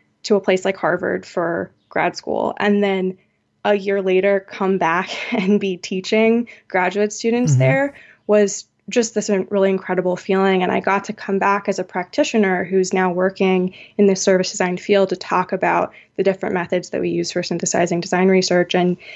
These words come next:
Speaker 1: and just sit with the teams and, and learn about what they were working on. And that just felt so special to me.
Speaker 2: Now, for people that are listening, what advice would you give to somebody that maybe wants to either, like, follow in your footsteps with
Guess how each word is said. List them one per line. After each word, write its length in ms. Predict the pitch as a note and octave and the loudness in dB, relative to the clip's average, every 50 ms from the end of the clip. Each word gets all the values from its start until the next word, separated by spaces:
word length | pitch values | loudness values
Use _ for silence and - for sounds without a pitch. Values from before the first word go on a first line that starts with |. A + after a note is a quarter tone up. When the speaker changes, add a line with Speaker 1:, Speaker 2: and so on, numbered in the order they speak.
| - - - | -16 -6 0
Speaker 1:
and 140 | A3 G#3+ G#3+ | 2 4 4
just 200 | B3 A#3+ - - | 4 2 0 0
sit 200 | - G#3 - G#3 | -2 0 0 0
with 120 | G3+ - | -2 -2
the 100 | F#3+ F#3+ | -2 -6
teams 360 | - - G#3 G3 G3 F#3+ F#3 | -4 -2 0 0 2 2 0
and, 280 | F#3+ F3+ F3+ F3+ F#3+ A3 - | -2 -4 -4 -4 -6 -6 -6
and 200 | G3+ F#3 F3+ F3+ | -6 -4 -2 -2
learn 160 | F3+ F#3 F#3 | -2 0 0
about 200 | F3+ F3 F#3 F#3+ | 0 0 -2 -2
what 140 | F3 F3 - | -2 -2 -2
they 100 | F3 E3+ | -2 0
were 160 | E3+ E3+ E3 | 0 0 0
working 380 | E3+ F3 E3+ - F3+ F3 E3+ | 0 0 0 -2 -4 -2 -2
on. 380 | E3+ E3 E3 E3+ E3+ E3+ F3 - - - - - - - | 0 0 0 0 0 0 -2 -4 -10 -18 -20 -12 -4 0
And 120 | G#3+ G#3+ | 2 4
that 140 | A3 A3 A3 | 4 2 2
just 260 | A3 A#3 A3 A3 - _ _ _ _ - | 0 0 0 -2 -4 _ _ _ _ -4
felt 200 | - - - - | -2 -2 -2 -4
so 180 | - - - - | -4 -4 -4 -4
special 400 | - - - - - - - - | -4 -6 -8 -8 -8 -6 -8 -8
to 140 | - - - | -8 -10 -10
me. 320 | - - - - A3 A3 - - - - | -8 -6 -4 -4 -6 -6 -8 -14 -6 0
Speaker 2:
Now, 160 | G#3 G#3 G#3+ | 2 4 4
for 140 | G3+ - G#3+ | 2 2 -2
people 320 | - - E4 F4 - D4+ | -2 -2 -4 -2 -2 -2
that 120 | B3 A3+ G3+ | -2 0 0
are 100 | F#3 E3+ | 0 2
listening, 440 | E3+ F3 F#3 - - E3+ D#3 D3 C#3+ | 2 0 0 -2 -2 0 0 2 2
what 160 | D3+ F#3+ B3+ | 2 2 0
advice 540 | D#4+ D4 G3+ E3 E3 D#3+ E3+ F#3 F3 - - | 0 -2 -2 -2 0 0 2 0 0 -2 -4
would 140 | E3+ D3+ C#3+ | -4 -4 -4
you 120 | D#3+ E3 C#3+ | -4 -4 -4
give 520 | C3+ - D3+ D#3 D#3 D3+ C#3+ C#3 C3+ C#3 | -4 -2 0 2 2 2 2 0 -2 -6
to 440 | - - C#3+ C3+ C3+ C3 B2 B2 B2 _ _ _ _ _ _ - | -8 -6 -6 -4 -4 -4 -6 -8 -10 _ _ _ _ _ _ -12
somebody 420 | - - F#3 E3+ E3 E3 D#3+ D#3 | -4 0 2 4 4 4 4 4
that 120 | C#3+ C#3+ C#3 | 4 4 4
maybe 260 | D3+ D#3 D3+ D#3 D3+ | 4 2 2 2 0
wants 340 | C#3+ C#3+ C#3+ C#3+ C#3 - - | 0 0 0 -2 -4 -6 -6
to 260 | D3+ D3 C#3+ C#3+ C#3 C3+ | -4 -4 -4 -4 -4 -4
either, 200 | D#3 D3+ D3+ D3 | -2 -2 0 0
like, 200 | C#3 C3+ C#3 - | 0 -2 -4 -4
follow 360 | - - E3 D#3+ D#3+ D#3 D#3 | -2 0 2 2 4 4 2
in 60 | D3 D3+ | 2 2
your 120 | D3+ C#3+ | 0 0
footsteps 720 | - - D#3+ D#3 - - - D#3 C#3+ C#3 C3+ C#3 - - - | -2 -4 -6 -6 -6 -6 -6 -2 -2 -2 -2 -4 -8 -12 -8
with 420 | C3+ C#3 C3 C3 - - - - | -6 -4 -4 -4 -6 -10 -16 -20